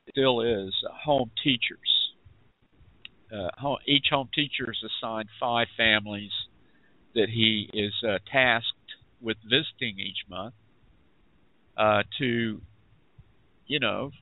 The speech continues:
shepherd them and help them with any problems they may be having to report back to the bishop and all, and, and so forth. Well, uh, the Lord recognized that line of authority, just as Jesus recognized the, uh,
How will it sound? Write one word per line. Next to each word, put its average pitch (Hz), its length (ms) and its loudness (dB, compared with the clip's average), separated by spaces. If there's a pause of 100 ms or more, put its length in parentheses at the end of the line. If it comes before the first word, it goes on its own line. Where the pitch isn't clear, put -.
(340)
shepherd - 420 2 (140)
them - 320 -14
and 117 240 -12
help 123 120 -4 (100)
them 107 120 -16
with 110 140 -10 (300)
any 107 260 -4 (100)
problems 110 380 -2 (160)
they 101 140 -6
may 101 60 -4
be 92 120 -10
having 101 400 0 (100)
to 107 100 -12
report 92 380 -4
back 101 280 2
to 113 100 -10
the 92 100 -6
bishop 101 480 0
and 95 100 -16
all, 87 280 -8 (160)
and, 90 200 -8 (220)
and 95 200 -14
so 95 220 -2
forth. 80 180 -20 (640)
Well, 127 360 4 (200)
uh, 120 140 4 (420)
the 127 100 0
Lord 147 340 4
recognized 123 800 0
that 98 240 -6
line 95 260 -6
of 92 80 -14
authority, 101 360 -6
just 139 260 0 (100)
as 120 80 -4 (120)
Jesus 151 360 0 (120)
recognized 113 840 -2 (100)
the, 107 240 -2 (1200)
uh, 107 240 8